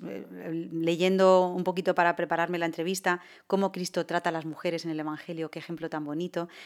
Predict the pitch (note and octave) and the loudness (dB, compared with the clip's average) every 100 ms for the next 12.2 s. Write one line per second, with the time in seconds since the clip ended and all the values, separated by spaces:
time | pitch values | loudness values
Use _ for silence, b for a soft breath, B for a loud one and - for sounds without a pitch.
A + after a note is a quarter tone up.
0 | B F#3 F#3+ G#3+ G#3 G3 F3 - F#3+ F#3+ | B 6 8 10 6 4 0 2 -2 0
1 | G3 G3 F#3 E3 E3 F#3 F#3+ F#3+ F3+ D#3+ | 0 2 2 2 2 2 2 0 0 0
2 | D#3+ F#3 G3 F3 E3+ D#3 D3 D3+ D3 F#3 | 0 -2 -2 -4 -4 -6 -6 -8 -8 -8
3 | F#3+ D#3+ _ _ _ _ - D#3+ D#3 D3+ | -8 -14 _ _ _ _ -6 -4 -4 -6
4 | E3 F#3 F3 D#3 F#3 F3+ D#3+ D3 D#3 E3 | -4 -2 -2 -2 -2 -2 -4 -6 -6 -6
5 | E3 b b b E3 D#3+ D#3 F3 E3 D#3 | -6 b b b -2 -2 0 0 0 -4
6 | B B B G3 F#3 G3 G#3 G3+ G3 F#3+ | B B B 2 6 6 6 6 6 4
7 | F#3+ G3 G3 F#3+ G3 G3+ G3+ G3 - F3 | 0 2 2 2 0 -2 -2 -6 -2 -2
8 | E3+ E3+ E3 E3 E3 E3+ F3 F#3 F3 D#3+ | -2 -4 -4 -4 -2 -2 -2 -4 -4 -4
9 | D#3 - F#3 F3+ _ b b b F3+ F3 | -6 -4 -4 -4 _ b b b -2 -2
10 | E3 D#3+ E3+ E3 F3 F3 E3 D#3+ B B | -2 -6 -6 -2 2 2 2 -4 B B
11 | _ E3 D#3+ D3+ E3 D#3+ D#3 - F3 D#3 | _ 0 0 0 0 0 -2 -6 -6 -6
12 | D#3 | -6